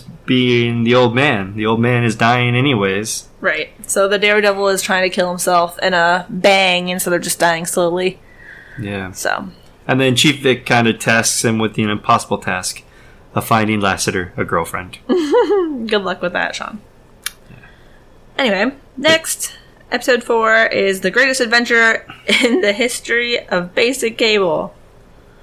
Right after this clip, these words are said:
Speaker 2: So this is a treasure hunt that turns into a life or death situation with Uncle Jack, Sean's uncle,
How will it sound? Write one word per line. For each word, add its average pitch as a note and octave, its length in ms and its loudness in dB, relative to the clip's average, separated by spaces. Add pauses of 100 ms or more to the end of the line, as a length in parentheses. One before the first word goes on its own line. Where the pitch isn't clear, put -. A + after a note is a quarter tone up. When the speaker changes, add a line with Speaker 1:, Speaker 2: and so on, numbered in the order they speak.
(600)
Speaker 2:
So F3 300 -2
this F#3+ 180 -2
is G3+ 220 2
a F#3 500 0 (280)
treasure C#4+ 420 4
hunt C4 320 4
that G#3+ 160 0
turns A3 300 2
into G#3+ 340 2
a F#3 80 4
life G3+ 320 2
or G#3 80 0
death G#3 220 0
situation G3 600 0
with F#3 120 -2
Uncle G3+ 280 2
Jack, F#3+ 520 2 (280)
Sean's F3 400 0
uncle, F#3 440 -2